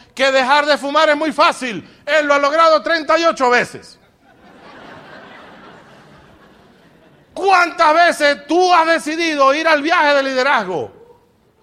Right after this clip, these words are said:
¿Te queda clara la diferencia o no? ¿Qué faltó, mi hermano? Un líder conoce claramente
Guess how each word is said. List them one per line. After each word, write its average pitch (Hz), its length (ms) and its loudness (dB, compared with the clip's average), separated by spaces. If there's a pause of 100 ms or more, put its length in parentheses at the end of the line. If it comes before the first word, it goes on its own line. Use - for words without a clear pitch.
(2000)
¿Te 196 180 -6
queda 302 320 0
clara 330 280 2
la 302 80 4
diferencia 302 520 -2
o 240 40 -2
no? 190 320 -4 (1200)
¿Qué 302 120 -8
faltó, 247 320 0
mi 220 80 -6
hermano? 160 420 -6 (4000)
Un 131 220 -12
líder 220 440 -8 (440)
conoce 165 720 -10
claramente 220 840 -6